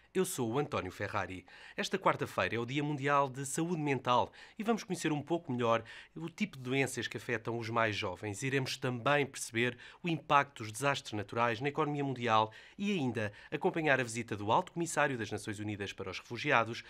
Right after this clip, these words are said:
Filippo Grandi, à Colômbia. Neste Dia Mundial de Saúde Mental, a Organização Mundial de Saúde, O M S, alerta que metade de todas as doenças mentais começa aos catorze anos.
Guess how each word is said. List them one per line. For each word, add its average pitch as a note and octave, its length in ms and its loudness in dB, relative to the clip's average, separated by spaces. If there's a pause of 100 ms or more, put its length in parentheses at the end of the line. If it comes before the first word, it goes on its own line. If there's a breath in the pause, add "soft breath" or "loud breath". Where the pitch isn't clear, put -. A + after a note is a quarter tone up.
Filippo G3 400 -4
Grandi, A2 460 0 (180 loud breath)
à D#3+ 80 6
Colômbia. F#2+ 560 -10 (600 loud breath)
Neste A2 240 -4
Dia D#3+ 180 2
Mundial A2+ 420 2
de - 60 -10
Saúde B2+ 280 -4
Mental, G#2+ 340 -4
a A2+ 80 -2
Organização E3 480 0
Mundial D#3 460 2
de - 80 -6
Saúde, B2 460 -4
O G2 140 0
M G2+ 260 -2
S, B2+ 240 0 (340 loud breath)
alerta F3+ 400 2
que D#3+ 120 -6
metade D3 500 2
de A#2+ 80 -8
todas E3 440 0
as A2+ 120 -2
doenças G2+ 320 -8
mentais A#2 520 2 (280 loud breath)
começa E3 560 2
aos C#3 280 4
catorze C#3 640 -2
anos. F#2 380 -8